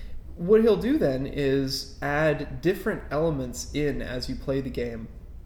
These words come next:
that sort of play with this time dynamic. So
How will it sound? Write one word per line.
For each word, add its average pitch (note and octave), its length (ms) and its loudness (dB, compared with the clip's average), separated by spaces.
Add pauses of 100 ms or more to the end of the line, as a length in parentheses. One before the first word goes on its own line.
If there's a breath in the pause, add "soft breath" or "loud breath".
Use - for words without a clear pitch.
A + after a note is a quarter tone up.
(340)
that E3 280 4
sort A3 220 6
of - 120 -2
play G#3+ 220 4
with F#3+ 180 -2
this C#3 160 -2
time D#3+ 340 -2
dynamic. A2+ 460 -4
So B2 260 -4